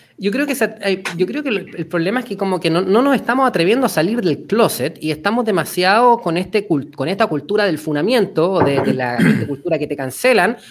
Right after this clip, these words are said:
Muchas personas se están guardando y obviamente como ahora están todos trabajando también por sus redes sociales, tampoco se dan la por-,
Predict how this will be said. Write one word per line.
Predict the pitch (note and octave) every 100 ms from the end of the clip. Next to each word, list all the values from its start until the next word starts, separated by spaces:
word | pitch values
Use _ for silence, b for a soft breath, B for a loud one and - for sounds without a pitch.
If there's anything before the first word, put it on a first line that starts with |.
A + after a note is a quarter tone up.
| B F3+
Muchas | C#4 D4+ -
personas | F3 A3+ B3+
se | -
están | - A3
guardando | E3 C#3 B2+ B3+ E3+ A#2 A2+ B B B
y | E3 D#3 D#3 G3+
obviamente | B3+ C4 A3+ D#3+ E3+
como | D#3 E3
ahora | F3+ G#3
están | F#3+ C#3+ C#3
todos | A3+ G3+
trabajando | F#3+ F3 D#3+ E3+ F3
también | E3 D3+ D#3 E3+
por | D#3+ C#3
sus | - C#3
redes | D#3+ E3
sociales, | G3 A3 A#3+ F3 G#3+ b b -
tampoco | F#3+ F#3 C4+ C#4
se | -
dan | A#3 A#3+
la | A#3
por-, | G#3